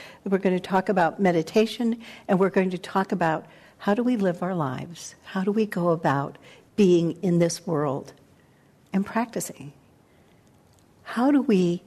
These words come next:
develop effort in a way that supports the practice? Okay, so we get nowhere if we don't do the practice. That's sort of the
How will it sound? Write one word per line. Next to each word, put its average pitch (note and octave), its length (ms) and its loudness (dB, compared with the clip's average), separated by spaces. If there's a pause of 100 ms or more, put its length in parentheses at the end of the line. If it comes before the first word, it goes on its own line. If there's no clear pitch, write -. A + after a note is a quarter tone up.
(240)
develop F#3+ 680 0
effort F#3 460 0
in E3+ 120 -2
a D3+ 60 -2
way D3 480 -2 (340)
that - 120 0
supports - 600 -2
the D#3 100 -8
practice? - 640 -12 (720)
Okay, - 200 -8
so F3 380 -2 (2750)
we F3 280 4
get F3+ 180 2
nowhere E3+ 480 2
if C#3+ 140 -4
we D3+ 80 2
don't C#3+ 320 -2
do D3 180 2
the - 140 -10
practice. - 800 -12 (1200)
That's F3 120 -8
sort F3 180 -2
of C#3 100 -2
the F3+ 120 -4